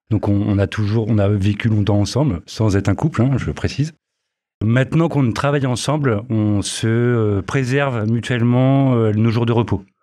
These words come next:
C'est-à-dire que quand on débauche, on ne s'appelle pas, on essaye de pas se voir, on peut faire des trucs ensemble. On f-, ça nous arrive de faire des trucs ensemble quand même. Par exemple, le dimanche, euh, on essaie de se préserver, quoi. Pour revenir à la première question, là, sur les conseils, euh,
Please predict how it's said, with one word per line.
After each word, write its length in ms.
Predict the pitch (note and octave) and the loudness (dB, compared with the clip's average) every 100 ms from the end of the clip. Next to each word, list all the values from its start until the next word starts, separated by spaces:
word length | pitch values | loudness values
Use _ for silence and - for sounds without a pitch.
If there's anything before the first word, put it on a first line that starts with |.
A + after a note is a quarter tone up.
| _ _ _ _ _ | _ _ _ _ _
C'est-à-dire 220 | - G#2+ | -6 -2
que 80 | B2 | -2
quand 280 | - A#2+ A#2 | -2 0 0
on 500 | A#2 G#2+ G2 F#2 F#2 | 2 2 0 0 0
débauche, 460 | G2 G2+ A2+ - - F2+ | 0 0 0 -2 -4 0
on 160 | E2 | 2
ne 120 | E2+ | 2
s'appelle 280 | E2+ A2 G2+ | 2 -2 -2
pas, 400 | G#2+ A2 B2 C3 - | -2 0 0 -2 -2
on 340 | F2+ F2+ F2 | 0 0 0
essaye 260 | F2 - G#2+ | -2 -2 0
de 80 | G#2 | 0
pas 160 | A2 | 0
se 80 | F#2 | 0
voir, 280 | G2+ A#2+ - - | -2 -2 -4 -6
on 80 | G2 | -6
peut 240 | F2+ B2 C3 | 0 0 0
faire 200 | B2+ G#2+ | 0 0
des 100 | F#2 | -2
trucs 160 | - | -2
ensemble. 400 | G2+ - C3 A2+ - _ _ _ _ _ _ _ - | 0 2 0 0 -6 _ _ _ _ _ _ _ -2
On 100 | A2 | -2
f-, 200 | - - | -2 -4
ça 140 | A2+ | -2
nous 120 | G2+ | 0
arrive 160 | A#2+ C#3 | 0 0
de 60 | B2+ | 0
faire 140 | A2 | 0
des 100 | A2 | 0
trucs 160 | - G#2+ | 0 -2
ensemble 300 | G2+ A#2 A#2+ | 2 0 2
quand 100 | G#2+ | 2
même. 220 | C3 D3 - _ _ _ _ - | 2 -2 -8 _ _ _ _ -2
Par 100 | F#2 | 2
exemple, 140 | G#2 | 2
le 60 | G2+ | 2
dimanche, 580 | F#2+ G2 A#2 C3 - | 2 2 2 2 0
euh, 320 | F#2+ F#2+ F#2+ C#2+ - - | 0 2 0 -2 -6 -4
on 280 | E2 D#2 D#2+ | 0 2 2
essaie 200 | E2 F#2 | 2 0
de 80 | |
se 80 | F#2 | 0
préserver, 360 | - F#2+ F2+ F2 | 0 0 0 -2
quoi. 180 | - - _ _ _ _ - | -4 -14 _ _ _ _ -2
Pour 120 | A2+ | 2
revenir 220 | B2+ D3 | 4 4
à 100 | A#2 | 2
la 60 | G#2+ | 0
première 420 | - C3 C3 - | 0 0 0 0
question, 500 | A2 - - D3 D3 | -2 -2 -2 2 2
là, 180 | B2 C3 | 2 0
sur 320 | - G#2 F#2 | -2 0 2
les 120 | F#2+ | 2
conseils, 520 | - G2 - C#3 B2+ | 2 0 0 2 4
euh, 180 | G2+ | 2